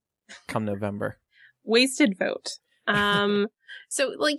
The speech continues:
Speaker 2: here's the thing. Elisa and I were actually talking about this the other day. I really hate that I feel like we're at a point in history where I sort of have to vote along party lines because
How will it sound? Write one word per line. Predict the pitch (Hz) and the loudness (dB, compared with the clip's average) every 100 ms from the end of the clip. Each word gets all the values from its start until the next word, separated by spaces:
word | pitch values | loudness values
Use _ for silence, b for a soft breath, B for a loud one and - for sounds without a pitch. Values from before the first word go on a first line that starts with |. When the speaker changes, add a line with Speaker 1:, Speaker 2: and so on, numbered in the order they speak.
| - | -2
Speaker 2:
here's | 403 403 | -2 0
the | 240 | -2
thing. | - 185 175 175 - | 0 0 2 0 0
Elisa | 247 302 349 370 | 0 0 0 0
and | |
I | 277 | 2
were | 254 | 2
actually | 214 214 202 | 2 2 0
talking | 196 190 190 196 | 2 0 2 0
about | 190 185 | 2 2
this | 190 185 | 2 2
the | - 190 | 2 2
other | 185 185 | 2 2
day. | 190 185 175 B B B B _ - | 2 2 0 B B B B _ 0
I | 277 392 294 | 2 2 2
really | 277 294 269 | 2 2 0
hate | 240 - 240 214 - - - _ - | 0 0 0 0 0 -2 -4 _ -2
that | 220 | 0
I | 208 214 | 2 0
feel | 214 226 | 2 2
like | 214 208 | 2 2
we're | 208 | 2
at | 208 | 0
a | |
point | 202 - 185 | 0 0 2
in | 208 | 2
history | 190 - - 233 262 | 2 0 2 2 2
where | 233 - | 2 2
I | 214 240 | 2 2
sort | 247 285 302 | 2 2 0
of | 339 | 0
have | - - 339 | 0 -2 0
to | 311 190 | -2 0
vote | 147 127 - - | 0 0 -2 0
along | 208 202 202 | 2 2 2
party | 196 196 190 | 2 2 2
lines | 190 175 175 185 B B B - | 4 4 2 0 B B B -4
because | 247 254 254 | -2 0 0